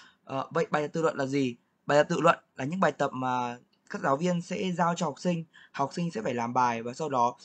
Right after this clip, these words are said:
chính giáo viên sẽ là người phải chấm điểm. Ờ, bài tập này sẽ khác với cả bài tập trắc nghiệm ở video lần trước,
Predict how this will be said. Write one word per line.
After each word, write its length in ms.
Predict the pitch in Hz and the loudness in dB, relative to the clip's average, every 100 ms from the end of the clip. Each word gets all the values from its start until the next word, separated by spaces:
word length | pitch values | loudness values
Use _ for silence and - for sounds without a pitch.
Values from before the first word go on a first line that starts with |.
| _ | _
chính 320 | - 143 185 254 | -4 -2 -4 -6
giáo 200 | - 123 | -4 -2
viên 260 | 156 180 156 | 0 0 -2
sẽ 160 | - 202 | -8 -4
là 100 | 156 | -2
người 160 | 139 | -4
phải 80 | 113 | -6
chấm 160 | 120 143 | -6 -2
điểm. 200 | 180 98 _ - - - | -2 -4 _ -20 -20 -8
Ờ, 260 | 131 131 - - | -4 -4 -6 -6
bài 140 | 147 | -4
tập 120 | 143 143 | -4 -4
này 100 | 139 | -4
sẽ 60 | 190 | 0
khác 280 | 208 - | 2 2
với 100 | 165 | -2
cả 120 | 165 127 | 0 4
bài 180 | 131 | 4
tập 80 | 135 131 | 4 0
trắc 120 | 214 | 2
nghiệm 220 | 214 202 - | 2 2 -2
ở 120 | 117 | -8
video 260 | 151 170 | -4 0
lần 120 | 147 127 | 0 2
trước, 260 | 208 - | 0 0